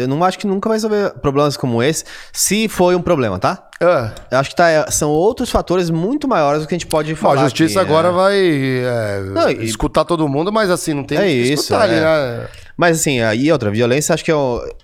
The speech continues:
Speaker 1: eu, eu, eu gosto de tomar cuidado quando a gente fala da violência emocional versus a física. A física, é claro, você consegue enxergar.
Speaker 2: A
Speaker 1: A
Speaker 2: emocional
Speaker 1: emocional
Speaker 2: nem, nem, nem todo mundo tá percebendo, né?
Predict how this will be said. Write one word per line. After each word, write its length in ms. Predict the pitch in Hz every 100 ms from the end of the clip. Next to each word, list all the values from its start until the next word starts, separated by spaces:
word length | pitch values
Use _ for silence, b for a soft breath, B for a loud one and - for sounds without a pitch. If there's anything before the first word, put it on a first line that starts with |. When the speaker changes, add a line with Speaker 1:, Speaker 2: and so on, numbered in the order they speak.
| -
Speaker 1:
eu, 120 | 107 - -
eu, 340 | 131 135 131 127
eu 260 | 127 127 127 - - -
gosto 400 | 127 143 165 156
de 40 | 156
tomar 180 | 156
cuidado 480 | 143 156 120 110 113
quando 540 | 104 113 110 110 107 101
a 40 |
gente 120 | 104 -
fala 540 | 113 104 101 98 101
da 120 | 101
violência 840 | 101 107 107 104 113 104 95 92 - _ _ _ - - - - - -
emocional 800 | 104 107 107 110 98 95 104 123 - _ b b b b b b b b b b b -
versus 400 | 95 107 107 110
a 60 | 120
física. 380 | 127 104 90
A 20 | 90
física, 280 | 123 -
é 20 | 151
claro, 360 | 131 117 104
você 80 | -
consegue 240 | 107 110
enxergar. 600 | 110 143 135 107 90 - _ - - _ _ _ b b b b b
Speaker 2:
A 140 | 104 107
Speaker 1:
A 40 |
Speaker 2:
emocional 340 | 131 160 139
Speaker 1:
emocional 360 | 147 127 143 160
Speaker 2:
nem, 100 | 170
nem, 80 | 180
nem 160 | 180
todo 140 | 170 180
mundo 120 | 180
tá 80 | 180
percebendo, 580 | 185 156 190 135 117 110
né? 240 | 113 127